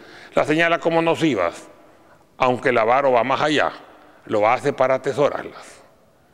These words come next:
Jonathan Swift afirmaba, "La codicia desenfrenada lleva a los hombres a ejecutar las acciones más viles. Por eso, para trepar, se adopta la misma postura que para arrastrarse".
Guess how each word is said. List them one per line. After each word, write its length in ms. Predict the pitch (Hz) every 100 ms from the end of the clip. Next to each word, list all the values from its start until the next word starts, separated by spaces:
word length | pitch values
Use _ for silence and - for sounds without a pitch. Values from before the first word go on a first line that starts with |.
| _ -
Jonathan 480 | 147 151 135 127
Swift 340 | - 170 151 - - - - _ -
afirmaba, 600 | 127 151 143 101 80 - - - - - - - -
"La 240 | 143 139
codicia 360 | 160 160 190 190
desenfrenada 680 | 175 160 147 143 139 170 170
lleva 220 | 170 170
a 40 |
los 180 | 165 147
hombres 320 | 160 180 170
a 60 | 160
ejecutar 460 | 143 147 135 160 175
las 160 | 175
acciones 300 | 151 170 165
más 160 | 170 165
viles. 380 | 202 175 107 - - - - _ _ _ _
Por 160 | 120 120
eso, 160 | 143
para 260 | 143 131 107
trepar, 1000 | 104 110 - 151 143 - - - - -
se 140 | - 170
adopta 420 | 170 180 - 160
la 80 | 147
misma 300 | 170 160 -
postura 400 | 139 - 170 156
que 120 | 156
para 240 | 151 147
arrastrarse". 800 | 143 139 - 131 95 95 -